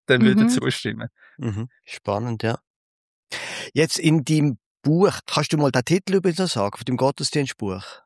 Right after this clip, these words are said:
Speaker 1: Ja, also es g-, gibt verschiedene Bücher, aber ich habe dann aufgrund von der Erfahrung ein Büchlein geschrieben, wo, ähm, an Gemeindeleute gerichtet ist.
Speaker 3: Ja, das
Speaker 1: Ein
Speaker 3: meine ich, genau.
Speaker 1: Praxisbuch, das heisst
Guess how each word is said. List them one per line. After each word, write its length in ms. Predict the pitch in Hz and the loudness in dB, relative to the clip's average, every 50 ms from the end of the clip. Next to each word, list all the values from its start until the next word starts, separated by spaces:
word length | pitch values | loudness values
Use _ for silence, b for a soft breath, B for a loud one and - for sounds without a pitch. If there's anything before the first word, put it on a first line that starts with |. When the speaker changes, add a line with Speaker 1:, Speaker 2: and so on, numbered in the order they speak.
| _ _ - | _ _ -2
Speaker 1:
Ja, 400 | - 120 120 117 123 139 160 - | 4 6 6 6 8 6 6 6
also 340 | - 139 135 - 160 151 139 b b b b b | 6 4 6 6 4 4 4 b b b b b
es 200 | - 131 117 - | 2 2 4 4
g-, 140 | - - 135 | 4 2 4
gibt 180 | - 151 127 - | 4 4 2 4
verschiedene 380 | - 127 - 202 202 233 240 | 4 6 6 6 6 6 4
Bücher, 480 | - - 190 190 196 190 - 214 185 - | 4 4 6 6 6 4 4 2 2 4
aber 180 | 143 143 - 160 | 2 2 4 2
ich 100 | 151 - | 2 4
habe 120 | - 151 - | 2 4 4
dann 340 | 151 143 143 143 143 143 - _ - | 6 4 4 4 2 -2 -4 _ -4
aufgrund 500 | 147 139 - - - 147 143 147 139 - | -4 -4 -4 -4 -4 -2 0 0 -2 -2
von 160 | - - 143 - | -2 -4 0 0
der 120 | 147 98 | 0 0
Erfahrung 500 | 95 131 123 - - 135 143 151 165 165 - | 0 -2 -2 -2 -2 0 0 2 0 0 0
ein 80 | 147 131 - - - | -2 -4 -4 -4 -4
Büchlein 380 | 156 147 160 165 - 175 160 - | 0 0 0 0 0 -2 -4 -4
geschrieben, 540 | - - 151 151 151 151 - 160 147 135 | -4 -10 -6 -4 -6 -2 0 0 0 0
wo, 340 | 135 139 135 135 135 139 127 b b b b b b b b _ _ _ _ - | 2 2 2 2 2 2 0 b b b b b b b b _ _ _ _ -8
ähm, 400 | - 113 131 131 131 135 131 117 - - | 0 4 6 6 8 6 4 2 -2 -2
an 320 | - 117 117 117 117 117 117 _ _ _ _ - | 0 2 2 4 4 2 2 _ _ _ _ -2
Gemeindeleute 840 | - 131 113 117 143 170 185 - 190 180 165 175 175 175 - - - | 2 4 6 6 6 6 6 6 6 4 6 4 2 2 0 -4 -6
gerichtet 560 | - 151 170 170 - - - - - _ - | 0 0 2 2 0 -2 -2 -2 -2 _ 2
ist. 280 | 170 170 170 - - - - | 2 2 2 0 -4 -2 2
Speaker 3:
Ja, 140 | 123 139 139 | 2 2 4
das 180 | - 139 123 - | 2 0 0 2
Speaker 1:
Ein 40 | - | 0
Speaker 3:
meine 220 | 104 101 104 117 | 2 2 2 4
ich, 60 | 127 | 4
genau. 120 | 135 101 95 | 2 2 2
Speaker 1:
Praxisbuch, 580 | - - 165 151 - - - 151 151 151 - - | 2 2 2 2 2 -2 -2 -2 -2 -2 0 2
das 200 | - 139 - - | 0 0 2 4
heisst 300 | 131 135 135 - - | 2 2 2 0 -4